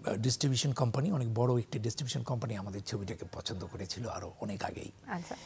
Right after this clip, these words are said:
Speaker 1: এবং সেই, আহ, ছবিটি তারা দেখার পরে আমাকে শুধু একটা কমেন্ট করেছিল, যে কমেন্টে আমি এখন না বললেই নয়। সেখানে আমরা যখন বিভিন্ন, আমরা তো বিভিন্ন জায়গায় সাবমিট করেছি, তো ওই সাবমিট করার পর ওই ছবিটা উনি ভ-, লিখলেন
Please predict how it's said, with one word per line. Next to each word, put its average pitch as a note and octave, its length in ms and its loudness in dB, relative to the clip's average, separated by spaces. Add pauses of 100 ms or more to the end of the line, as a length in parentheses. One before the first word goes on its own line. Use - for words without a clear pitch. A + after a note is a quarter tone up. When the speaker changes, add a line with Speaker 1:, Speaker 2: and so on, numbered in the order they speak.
(180)
Speaker 1:
এবং A#2+ 200 2
সেই, C3 500 6
আহ, G#2+ 360 2
ছবিটি D3 560 6
তারা C3 380 8
দেখার B2+ 280 6
পরে C#3 200 6
আমাকে B2 280 6
শুধু C3 160 2
একটা B2+ 200 0
কমেন্ট C#3 400 6
করেছিল, A#2+ 340 2
যে G#2+ 120 -2
কমেন্টে A2+ 360 -2
আমি A2 260 -2 (380)
এখন - 220 0
না A#2 160 4
বললেই A#2+ 460 6
নয়। G2+ 220 4 (420)
সেখানে B2+ 460 4 (280)
আমরা A#2+ 240 4
যখন B2 280 6
বিভিন্ন, C3 380 8 (140)
আমরা A#2 200 2
তো A#2+ 100 4
বিভিন্ন B2 260 6
জায়গায় C3+ 200 6
সাবমিট B2+ 360 4
করেছি, E3 400 2 (480)
তো - 200 2
ওই D3 100 10
সাবমিট D3 400 8
করার F3 260 10
পর F3+ 160 6
ওই E3 80 8
ছবিটা D3+ 360 6
উনি C#3+ 180 6
ভ-, C3 440 0
লিখলেন C#3+ 460 6